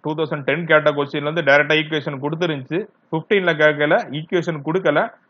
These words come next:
வெறும் Blasius equation is a அப்படின்னு தான் கொடுத்திருந்தாங்க. சரியா? So, first வந்து நம்மளுக்கு இந்த equation வந்து தெரியணும். Blasius ஈக்குவேஷன்னா இதுதான்.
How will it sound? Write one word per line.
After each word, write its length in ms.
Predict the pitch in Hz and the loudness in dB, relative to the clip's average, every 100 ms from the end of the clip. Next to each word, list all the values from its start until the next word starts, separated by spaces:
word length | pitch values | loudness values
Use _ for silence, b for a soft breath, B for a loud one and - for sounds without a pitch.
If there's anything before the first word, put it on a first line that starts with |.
| _ - 131 | _ -6 4
வெறும் 260 | 175 226 160 | 4 4 2
Blasius 420 | 180 196 202 185 170 | 2 4 0 0 -2
equation 420 | - 156 143 165 143 | -2 -2 0 -2 -4
is 100 | 127 143 | -4 0
a 80 | 139 - | 0 0
அப்படின்னு 260 | 131 131 147 | -6 -4 -2
தான் 80 | 156 | -2
கொடுத்திருந்தாங்க. 480 | 127 120 120 110 101 - - | -2 -8 -10 -10 -12 -16 -10
சரியா? 160 | 120 120 | -8 -6
So, 80 | 123 - | -6 -2
first 220 | - 180 | -2 -2
வந்து 120 | 175 | -2
நம்மளுக்கு 220 | 165 151 143 | 0 -2 -2
இந்த 100 | 143 | -4
equation 360 | 170 160 151 147 | -2 -2 -2 -4
வந்து 120 | 170 156 | -4 -2
தெரியணும். 360 | 151 156 123 - _ _ _ _ - 127 | -2 -2 -4 -12 _ _ _ _ -18 -2
Blasius 420 | 156 170 180 170 165 | 2 2 0 -2 -2
ஈக்குவேஷன்னா 460 | 143 143 131 151 160 | -6 -4 -4 -2 0
இதுதான். 260 | 127 117 113 | -2 -6 -10